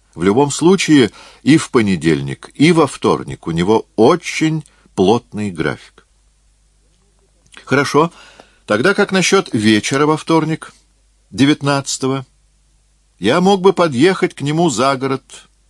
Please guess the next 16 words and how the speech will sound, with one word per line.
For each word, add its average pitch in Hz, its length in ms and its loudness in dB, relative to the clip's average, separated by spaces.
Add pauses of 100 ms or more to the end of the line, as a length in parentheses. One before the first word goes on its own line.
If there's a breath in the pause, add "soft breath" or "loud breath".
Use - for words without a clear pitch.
(120)
Вечер 131 480 2
вторника 175 580 -2
меня 123 300 -2
бы 151 120 -4
как 139 260 -4
раз 127 300 -2
устроил». 107 640 -2 (1200 soft breath)
«Не 85 460 -2
имеет 110 420 0
никакого 143 460 -2
смысла, 151 540 0
мистер». 107 800 0 (840 soft breath)
Она 87 260 -2
снова 85 340 -2
сделала 71 500 -4
паузу 139 500 -2